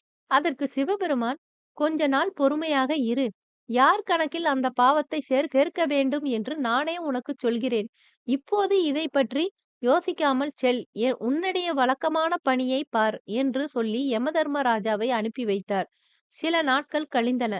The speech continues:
ஒரு நாள் அன்னதானத்தால் புகழ்பெற்ற நல்ல தம்பி வாழ்ந்த ஊருக்கு ஐந்து துறவிகள் வந்தார்கள். இவர்கள் வாரம் ஒரு முறை மட்டுமே அரிசி சாதம் சாப்பிடக்கூடியவர்கள்.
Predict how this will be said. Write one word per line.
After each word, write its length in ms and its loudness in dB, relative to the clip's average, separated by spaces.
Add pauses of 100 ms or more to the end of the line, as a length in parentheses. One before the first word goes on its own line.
(400)
ஒரு 200 0
நாள் 220 0
அன்னதானத்தால் 880 0
புகழ்பெற்ற 640 -2
நல்ல 260 2
தம்பி 360 -2
வாழ்ந்த 400 2
ஊருக்கு 480 -2 (360)
ஐந்து 380 2
துறவிகள் 640 0
வந்தார்கள். 640 -2 (340)
இவர்கள் 440 0
வாரம் 460 4
ஒரு 220 -2
முறை 240 0
மட்டுமே 400 -2
அரிசி 420 -2
சாதம் 400 -2
சாப்பிடக்கூடியவர்கள். 1160 -2